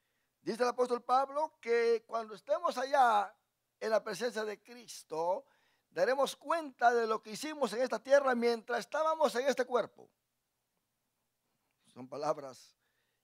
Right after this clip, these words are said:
que el apóstol Pablo le dice al pueblo, a la iglesia. Porque a Dios no se le escapa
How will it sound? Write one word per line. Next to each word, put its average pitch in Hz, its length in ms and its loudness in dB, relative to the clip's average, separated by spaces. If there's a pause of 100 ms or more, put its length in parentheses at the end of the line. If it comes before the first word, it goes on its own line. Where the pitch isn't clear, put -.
que 117 80 -20
el 120 60 -12
apóstol 123 320 -18
Pablo 147 440 -4
le 127 140 -16
dice 135 420 -20 (1400)
al 117 280 -14
pueblo, 117 460 -4 (360)
a 107 60 -20
la 131 100 -12
iglesia. 165 520 -16 (1800)
Porque 214 300 -4
a 214 100 6
Dios 247 460 2
no 262 460 0
se 220 240 -8
le 196 80 -10
escapa 185 680 -6